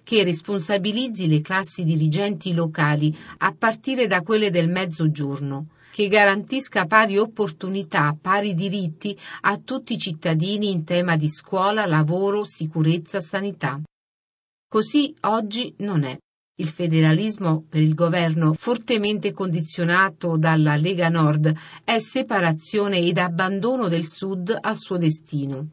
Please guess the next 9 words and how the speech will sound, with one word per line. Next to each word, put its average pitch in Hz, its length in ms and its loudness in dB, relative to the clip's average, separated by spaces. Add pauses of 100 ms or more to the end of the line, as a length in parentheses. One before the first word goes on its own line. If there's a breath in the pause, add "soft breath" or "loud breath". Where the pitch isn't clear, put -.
(880 soft breath)
Parta 180 380 0
da 160 160 2
questa 214 320 -4
assemblea 180 640 0
un 170 120 2
messaggio 165 600 2
chiaro 185 640 0
ai 175 220 0
lucani. 151 600 0